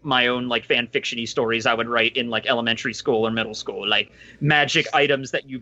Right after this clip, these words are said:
like, like, you identify and it changes and stuff. I, I used to come up with stuff like that, so that has a soft spot for me.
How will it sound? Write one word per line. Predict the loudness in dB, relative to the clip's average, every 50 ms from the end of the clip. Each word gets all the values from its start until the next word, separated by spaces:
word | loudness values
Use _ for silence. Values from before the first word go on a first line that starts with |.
| -6 -2
like, | -2 -2 -2 -2 -4
like, | -4 -4 -4 -2
you | 0 2
identify | 2 2 2 0 0 0 0 2 2 4 2
and | 2 0
it | -4 -6
changes | -2 -2 -2 -2 -2 -6 -8 -8
and | -8 -4
stuff. | -2 -2 0 2
I, | 2 2 2 2 2
I | 2
used | 0 0 0 -2
to | -4 -4
come | -4 -2
up | -4 -6 -6
with | -8
stuff | -10 -8 -8 -8 -8
like | -10 -10 -6
that, | -4 -4 -4 -2
so | 0 0
that | 2 4
has | 4 2 0
a | 0
soft | 0 0 0 0 0
spot | -6 -14 -14 -14 -14
for | -16 -18 -18 -18 -20
me. | -20